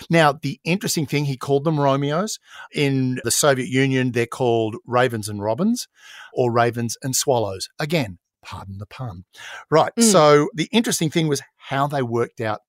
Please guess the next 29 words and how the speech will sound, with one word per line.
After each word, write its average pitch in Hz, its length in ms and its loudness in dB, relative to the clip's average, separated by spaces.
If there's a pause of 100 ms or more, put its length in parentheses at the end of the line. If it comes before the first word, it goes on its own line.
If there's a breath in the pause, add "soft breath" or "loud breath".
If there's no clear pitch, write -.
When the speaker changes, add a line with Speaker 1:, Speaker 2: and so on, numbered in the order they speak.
(140)
Speaker 1:
that - 160 -10
they 113 120 -4
were 104 80 -6
Stasi 107 440 -6
officers, - 280 -10
how 123 160 -6
the 123 80 -4
West 113 200 -8
Germans 110 300 -6
finally 110 340 -8
cracked - 320 -10
the - 60 -20
code. 110 500 -10
Speaker 2:
How? 185 280 6
Speaker 1:
Do 139 40 -8 (280 loud breath)
you 143 40 -2
wanna 139 120 2
know 123 40 -2
how 127 80 -2
they 127 80 0
worked 123 220 -4
it 117 80 -8
out? 139 120 -4
Speaker 2:
I 185 80 4
do. 180 440 4 (220)
Speaker 1:
Haircuts. - 500 -6 (480 loud breath)
Speaker 2:
Um, 196 360 4
Speaker 1:
Haircuts. 190 300 -2
Speaker 2:
what, 214 320 6